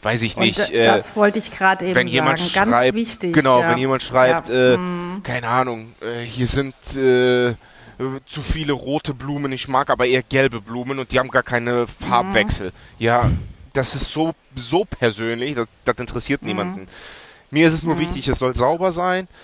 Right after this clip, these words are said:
Speaker 1: Ähm, man so-, also was wir letztes Mal ge-, besprochen haben, ne? Aber wenn mir einer ein Fünf-Sterne-Hotel verspricht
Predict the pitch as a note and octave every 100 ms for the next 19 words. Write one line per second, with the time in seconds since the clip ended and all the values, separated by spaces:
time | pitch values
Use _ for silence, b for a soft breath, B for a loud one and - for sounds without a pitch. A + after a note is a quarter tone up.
0 | B B C3 C3+ C3+ G2+ C3+ C3+ C#3 A#2
1 | C#3+ D3+ E3 E3 D#3 - C#3+ D#3 - -
2 | A#2 A2 A2+ A#2 - A2 A2 G#2+ G2 A#2
3 | D#3 C#3 F#3 C#3+ D#3 C3 B2+ B2 B2 A#2+
4 | B2 A#2+ - C#3 C3 - E3+ G#3+ D#3 A#2
5 | A#2 G#2+ - G2+ - B2+ D#3 -